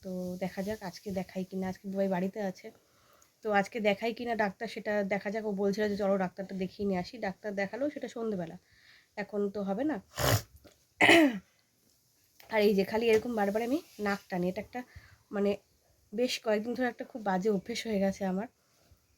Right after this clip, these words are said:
আর এটা হয়েছে, আমি এটার থেকেই বুঝতে পারছি যে স-, এই সর্দিটা বসে, বসে, বসে, বসে এরকম আমার নাকটা আমাদের সুরসুর করে, যখনই সুরসুর করে তখনই আমি এরকম নাকটা টানতে থাকি।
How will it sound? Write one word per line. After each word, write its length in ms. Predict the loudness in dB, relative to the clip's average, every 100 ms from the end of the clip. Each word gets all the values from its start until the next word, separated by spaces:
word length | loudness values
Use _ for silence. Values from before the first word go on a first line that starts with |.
| _ _ _ -8
আর 160 | -4 0
এটা 300 | 0 4 2
হয়েছে, 380 | 4 2 2 0
আমি 120 | 2
এটার 240 | 2 0 -4
থেকেই 260 | 0 2
বুঝতে 240 | 4 2 2
পারছি 180 | 4 2
যে 80 |
স-, 280 | 0 -4 -4
এই 140 | -2 -2
সর্দিটা 440 | -2 -2 -2 -4 -4
বসে, 280 | -4 -4 -4
বসে, 260 | -4 -4
বসে, 180 | -4 -4
বসে 160 | -2 -2
এরকম 140 | 0
আমার 180 | 0 0
নাকটা 300 | 2 0 -2
আমাদের 180 | -2 -2
সুরসুর 380 | -2 -10 -8 -6
করে, 220 | -6 -8 -12 _ _ _ _
যখনই 260 | -4 -2 -6
সুরসুর 340 | -8 -10 -10
করে 200 | 0 2
তখনই 280 | 2 -2 -6
আমি 100 | -4
এরকম 180 | -4 -2
নাকটা 340 | -4 -4 -6
টানতে 320 | -6 -4 -4 -8
থাকি। 280 | -12 _